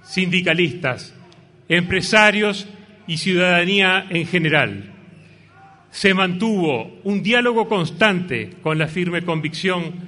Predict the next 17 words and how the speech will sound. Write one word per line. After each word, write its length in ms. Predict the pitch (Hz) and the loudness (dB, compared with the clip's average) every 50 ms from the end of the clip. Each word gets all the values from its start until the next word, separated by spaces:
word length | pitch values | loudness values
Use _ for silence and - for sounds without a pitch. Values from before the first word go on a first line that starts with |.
| - - - - - - - - | -18 -18 -20 -20 -20 -20 -20 -10
de 140 | 127 170 | -6 -4
respetar 600 | 165 170 165 165 180 185 160 170 185 185 185 180 | -2 -2 -4 -4 -6 -8 -4 0 0 0 0 0
las 180 | 165 165 160 147 | -2 -4 -6 -6
decisiones 540 | 165 156 156 156 - - 185 180 170 180 180 | -8 -10 -10 -10 -6 -4 -4 -4 -4 -4 -6
individuales, 840 | 175 151 175 160 156 156 151 160 147 131 120 123 110 - - - - - - - - - - - - - _ _ _ _ | -8 -8 -8 -8 -6 -6 -4 -4 -4 -4 -6 -10 -12 -16 -18 -20 -20 -20 -20 -20 -20 -20 -20 -20 -20 -20 _ _ _ _
consolidándose 960 | - 196 202 180 185 196 185 180 180 175 185 185 190 190 185 175 180 180 170 | -4 -2 -2 -2 -2 -4 -2 -2 -2 0 -2 -2 -2 -4 -6 -6 -6 -6 -4
la 180 | 156 160 156 156 | -2 -2 -2 -2
confianza 520 | 160 160 151 - 160 170 165 156 160 165 | -2 -6 -6 -4 -2 -2 -2 -2 -4 -6
mutua. 480 | 147 147 147 131 120 - 120 107 101 92 - - - - _ _ _ _ _ _ _ _ _ _ _ _ _ _ _ _ _ _ _ _ _ _ _ | -4 -4 -4 -6 -6 -6 -8 -10 -10 -12 -16 -20 -20 -20 _ _ _ _ _ _ _ _ _ _ _ _ _ _ _ _ _ _ _ _ _ _ _
Hoy 560 | - 175 202 208 202 214 226 - - - - - - - - _ _ _ _ _ _ _ _ _ | -2 0 0 0 0 -2 -4 -8 -14 -20 -20 -20 -20 -20 -20 _ _ _ _ _ _ _ _ _
tenemos 480 | - 175 180 196 202 208 208 196 - | -2 0 0 2 0 0 -2 -4 -6
una 220 | 190 190 190 180 180 | -4 -4 -4 -4 -4
perspectiva 880 | 185 170 156 156 170 160 156 156 180 190 185 180 170 160 160 160 - - - | -4 -6 -6 -6 -8 -8 -6 -6 -6 -4 -2 0 -2 -2 -4 -6 -14 -8 -4
alentadora 920 | 170 170 170 165 160 160 151 160 156 180 214 240 240 247 247 240 247 - - - - - - - _ _ _ | -2 0 0 0 -2 -4 -4 -4 -2 -2 -2 -2 -2 -2 -4 -6 -8 -10 -18 -20 -20 -20 -20 -20 _ _ _
y 100 | - 175 | -6 -4
de 120 | 175 175 170 | -2 -2 -2
esperanza. 720 | 160 175 175 185 175 180 160 131 123 - - - 123 98 | -4 -4 -4 -2 0 0 0 -2 -4 -8 -12 -14 -16 -16